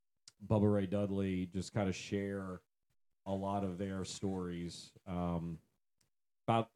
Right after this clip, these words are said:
I think it was, like, in two, or no, it was, like, nineteen ninety-seven. Um, <clears throat> he had, like, a big, um, wrestling event that he put on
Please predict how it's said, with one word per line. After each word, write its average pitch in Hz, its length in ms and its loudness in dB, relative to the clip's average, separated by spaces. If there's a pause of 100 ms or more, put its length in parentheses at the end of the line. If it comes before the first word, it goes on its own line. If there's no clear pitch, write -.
(320)
I - 40 -12 (600)
think 165 100 0
it 180 40 -2
was, 165 160 2
like, 151 140 -2
in 113 260 -2 (200)
two, 170 1200 -2
or 110 300 2
no, 110 220 2
it - 20 2
was, 104 140 -2
like, 107 140 -2
nineteen 135 440 -2
ninety-seven. 101 920 -6 (800)
Um, 98 440 -6 (380)
<clears throat> 135 440 0 (160)
he 123 160 -4
had, 123 240 0
like, 110 120 -4
a 107 60 -4
big, 104 560 -2
um, 92 640 -4
wrestling 101 560 0
event 95 320 -4
that 92 120 -4
he 95 120 -2
put 95 240 2
on 90 520 0